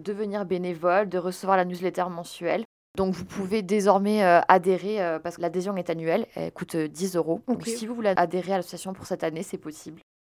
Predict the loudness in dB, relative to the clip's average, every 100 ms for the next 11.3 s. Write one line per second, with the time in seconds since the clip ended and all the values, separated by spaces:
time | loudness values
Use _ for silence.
0 | _ -2 2 4 6 6 4 2 6 8
1 | 8 6 4 4 4 2 4 4 4 4
2 | 8 12 12 10 8 8 8 6 6 4
3 | 6 6 6 6 6 8 8 6 4 -2
4 | 0 2 4 2 0 2 2 2 4 4
5 | 4 2 0 -2 -2 0 2 6 6 6
6 | 2 0 0 0 -4 -6 -6 -2 -2 0
7 | -2 -4 -10 _ _ _ -2 2 4 4
8 | 2 -2 -6 -6 -2 0 0 0 2 2
9 | 2 2 0 2 0 -2 -10 0 2 4
10 | 2 0 -2 -2 -4 -4 -4 -6 -2 -2
11 | 0 -2